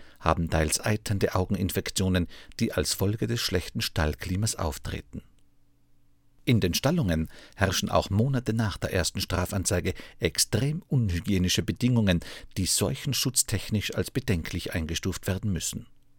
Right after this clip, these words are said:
Zentimeterhohe Gülle und stark verschmutzte Buchten und Stallgassen sind der traurige Alltag für die sensiblen Schweine. Die Tiere selbst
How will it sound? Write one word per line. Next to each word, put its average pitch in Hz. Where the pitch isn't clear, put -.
Zentimeterhohe 92
Gülle 123
und 92
stark -
verschmutzte -
Buchten -
und -
Stallgassen 107
sind 92
der 87
traurige 92
Alltag 107
für 104
die 98
sensiblen 98
Schweine. -
Die -
Tiere 110
selbst -